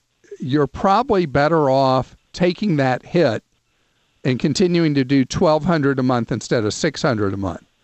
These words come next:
because you could go shop on the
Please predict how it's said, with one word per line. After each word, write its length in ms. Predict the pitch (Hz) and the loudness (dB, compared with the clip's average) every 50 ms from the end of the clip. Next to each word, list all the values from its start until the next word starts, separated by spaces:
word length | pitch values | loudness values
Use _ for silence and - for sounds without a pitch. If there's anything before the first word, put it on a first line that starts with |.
| _ _ _ _ _ _ _ _ - | _ _ _ _ _ _ _ _ -4
because 460 | 143 123 - 185 165 143 127 117 - _ _ _ _ _ _ _ _ _ _ - | -2 -2 0 2 2 2 0 -2 -6 _ _ _ _ _ _ _ _ _ _ -12
you 200 | 151 139 165 170 147 | -8 -4 -4 -4 -4
could 240 | - 202 165 131 - | -4 -6 -6 -4 -2
go 220 | 170 165 180 151 | 0 2 2 2
shop 600 | - - - - 208 196 202 220 190 175 - - - _ _ - | 2 0 -2 0 2 2 2 2 0 0 -2 -6 -12 _ _ -2
on 320 | 160 147 135 135 135 127 | 0 0 2 2 0 0
the 420 | 127 131 127 123 120 120 123 151 | 2 2 2 2 2 2 0 -2